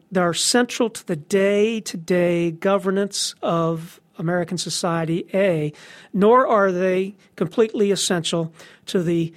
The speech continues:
functioning of the economic system. In indirect ways and a roundabout fashion, they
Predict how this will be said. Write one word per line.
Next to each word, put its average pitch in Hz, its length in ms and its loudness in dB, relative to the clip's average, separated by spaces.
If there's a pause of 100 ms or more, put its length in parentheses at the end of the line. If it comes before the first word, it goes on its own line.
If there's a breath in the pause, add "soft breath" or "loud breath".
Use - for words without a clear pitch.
(100)
functioning 190 840 0
of 160 420 -2 (560 soft breath)
the 175 380 0
economic 180 500 0
system. - 480 -6 (480 soft breath)
In 208 440 2
indirect 240 520 2
ways 220 680 2 (200)
and 180 560 0 (200)
a 180 220 -2
roundabout 190 720 2
fashion, 190 760 -2
they 175 180 2